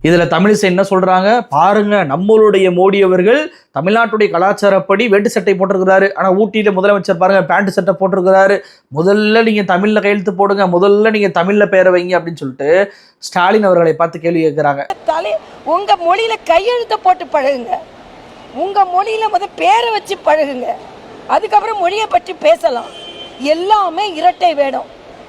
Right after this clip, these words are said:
Speaker 2: பேரு தமிழ்ல வைக்கிறது கிடையாது, கையெழுத்து தமிழ்ல போடுறது கிடையாது,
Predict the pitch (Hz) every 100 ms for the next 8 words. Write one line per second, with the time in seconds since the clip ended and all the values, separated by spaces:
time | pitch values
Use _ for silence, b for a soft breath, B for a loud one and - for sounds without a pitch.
0 | - - 330 392 415 415 311 370 330 277
1 | 294 269 254 240 233 247 240 294 339 381
2 | 330 381 - 320 403 370 294 269 262 262
3 | 262 247